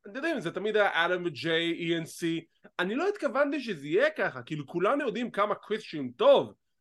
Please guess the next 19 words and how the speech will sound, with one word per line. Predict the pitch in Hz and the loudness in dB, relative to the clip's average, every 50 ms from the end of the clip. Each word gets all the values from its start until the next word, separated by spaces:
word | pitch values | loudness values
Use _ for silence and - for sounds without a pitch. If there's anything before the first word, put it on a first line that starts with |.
| _ _ _ _ _ - | _ _ _ _ _ -16
ואני | 127 120 107 139 165 160 160 160 | -14 -4 2 4 4 6 6 4
לא | 190 233 | 2 2
רוצה | 269 277 285 277 | 2 0 0 -2
שירגיש | 277 269 254 226 208 180 226 247 240 | -4 -2 0 -2 0 0 -2 -2 -2
שהוא | - 240 - - | -2 -4 -2 -2
פחות | 180 160 - 220 226 185 | -4 -2 0 0 0 0
ממני, | 190 180 165 180 226 269 277 226 185 | -2 0 4 4 6 6 6 4 2
אנחנו, | 151 135 147 147 | 0 -2 -4 -6
מבחינתי | 151 147 139 127 156 165 143 - | -6 -6 -6 -4 -4 -4 -4 -4
אנחנו | 247 240 226 | -6 -2 -2
באותה | 185 165 - - 220 | -2 0 0 0 0
רמה, | 233 220 185 170 208 247 226 170 | 0 0 0 0 0 0 0 0
ואני | 165 156 | -2 -2
רוצה | 135 147 143 208 | -4 -4 -6 -4
שנחזור | 247 240 208 - 156 202 220 | -4 -4 -6 -4 -2 -2 -2
עוד | 233 196 | -2 -2
ביחד | 160 170 160 143 202 226 226 208 170 | -4 -4 -2 0 0 0 0 0 -2
ונהיה | 143 143 147 190 214 | -2 0 0 0 -2
צוות. | 208 - - - 233 262 214 170 123 | -2 -6 -2 0 2 2 2 -2 -6